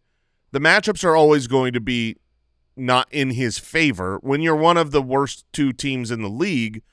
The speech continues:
uh, you know, it, it, it's always gonna be like, "Oh, your team is projected to lose. You're gonna be down." And, and you look back at last season,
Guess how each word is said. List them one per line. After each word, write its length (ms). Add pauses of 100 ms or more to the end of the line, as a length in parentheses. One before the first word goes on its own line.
(260)
uh, 580
you 200
know, 180
it, 260
it, 200 (200)
it's 160
always 220
gonna 180
be 120
like, 220
"Oh, 380 (320)
your 200
team 220
is 80
projected 520
to 80
lose. 360
You're 80
gonna 120
be 80
down." 380
And, 240
and 240
you 100
look 240
back 280
at 80
last 420
season, 480